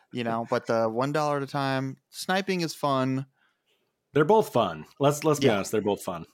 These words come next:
Speaker 2: Like,
Speaker 1: I'm not sure I'm gonna be able to be in play for the Tatum challenge reward, you
Speaker 2: Ooh,
Speaker 1: know?
Speaker 2: that's
Speaker 1: I'm
Speaker 2: tough.
Speaker 1: hope-,
Speaker 2: Yeah.
Speaker 1: but at the same time, it's like,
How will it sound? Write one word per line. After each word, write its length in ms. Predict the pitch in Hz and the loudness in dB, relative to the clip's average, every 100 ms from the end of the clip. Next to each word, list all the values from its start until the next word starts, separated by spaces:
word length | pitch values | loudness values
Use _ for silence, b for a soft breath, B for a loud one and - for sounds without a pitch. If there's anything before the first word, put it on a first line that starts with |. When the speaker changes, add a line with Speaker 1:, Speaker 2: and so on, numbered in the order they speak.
| _ - | _ 0
Speaker 2:
Like, 160 | 131 | 2
Speaker 1:
I'm 80 | 131 | 2
not 160 | 165 185 | -2 -2
sure 180 | - 180 | 0 0
I'm 80 | |
gonna 120 | 170 151 | 0 0
be 140 | 143 | 0
able 160 | 139 139 | 0 0
to 160 | 139 | -2
be 300 | 123 127 123 | 0 0 0
in 140 | 117 110 | -2 -4
play 340 | 113 107 110 | -2 0 0
for 180 | - 117 | -2 -4
the 140 | 110 | -4
Tatum 680 | 107 - 110 110 107 104 104 - _ _ _ _ _ | -8 -8 -6 -4 -4 -6 -10 -14 _ _ _ _ _
challenge 560 | - 127 113 113 110 110 | -6 -4 -4 -4 -4 -6
reward, 840 | 110 107 107 107 104 104 107 - b b b _ _ | -6 -4 0 0 0 -2 -6 -10 b b b _ _
you 140 | 120 104 | -6 -4
Speaker 2:
Ooh, 0 | |
Speaker 1:
know? 180 | 107 104 | -4 -4
Speaker 2:
that's 200 | 104 - | -6 -4
Speaker 1:
I'm 200 | 120 123 | -4 -2
Speaker 2:
tough. 80 | - | 0
Speaker 1:
hope-, 280 | 131 131 | -2 -2
Speaker 2:
Yeah. 200 | 104 87 85 _ - | -6 -8 -12 _ -2
Speaker 1:
but 100 | 196 | -2
at 80 | 214 | -2
the 80 | |
same 260 | 196 202 233 | -2 0 0
time, 340 | - 131 151 170 | -2 -2 0 -2
it's 140 | - | -2
like, 260 | 147 131 | -4 -4